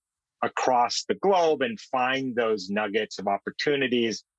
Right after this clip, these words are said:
to back and incubate and, and power, I think is, it, it, it fits really within my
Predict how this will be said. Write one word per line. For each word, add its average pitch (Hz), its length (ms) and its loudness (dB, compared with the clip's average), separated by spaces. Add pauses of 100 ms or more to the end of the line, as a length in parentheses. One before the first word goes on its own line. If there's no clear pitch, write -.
(100)
to 110 100 -2
back 131 540 0
and 101 200 0
incubate 110 840 0
and, 98 280 -2
and 98 200 -4
power, 127 560 2 (360)
I 113 100 0
think 117 320 0
is, 104 360 0 (140)
it, 117 180 -2
it, 120 280 -2
it 104 100 -6
fits - 480 0
really 120 320 4
within 107 420 2
my 98 400 2